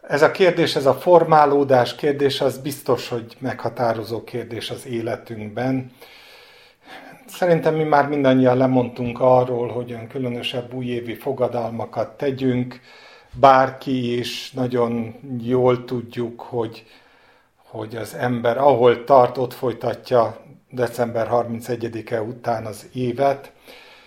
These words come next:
Az Isten kegyelme az, amelyik hordoz bennünket, és egy-egy állomás, ez csupán nem sokkal több. Ö, mégis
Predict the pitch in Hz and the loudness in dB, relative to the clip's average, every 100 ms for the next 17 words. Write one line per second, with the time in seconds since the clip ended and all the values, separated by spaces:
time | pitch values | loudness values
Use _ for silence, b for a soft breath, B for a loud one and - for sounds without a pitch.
0 | B - 147 131 135 120 139 135 127 127 | B -8 -4 0 2 4 4 6 6 4
1 | 120 120 123 120 120 113 113 - - - | 2 0 0 -2 0 -2 -4 -8 -16 0
2 | 147 147 135 135 123 135 135 135 131 131 | 4 4 6 2 4 4 6 4 2 0
3 | 131 123 127 123 117 - - - - - | -2 -2 -2 -4 -4 -8 -10 -14 -20 -20
4 | - 131 127 120 151 131 127 120 123 117 | -4 -2 0 0 4 6 6 2 -2 -4
5 | 113 120 - - 131 131 123 123 127 B | -4 -6 -8 -10 -6 0 2 2 -2 B
6 | B B B 135 120 131 120 - 117 107 | B B B -2 -2 -4 -8 -4 -4 -4
7 | - 147 131 127 135 110 - - _ _ | -2 0 0 4 4 4 -2 -20 _ _
8 | B B B B B B B _ - 127 | B B B B B B B _ -4 2
9 | 127 123 123 120 127 - 151 147 135 127 | 4 2 -2 -6 -12 -16 -2 2 2 2
10 | 135 - - - | 0 -2 -8 -12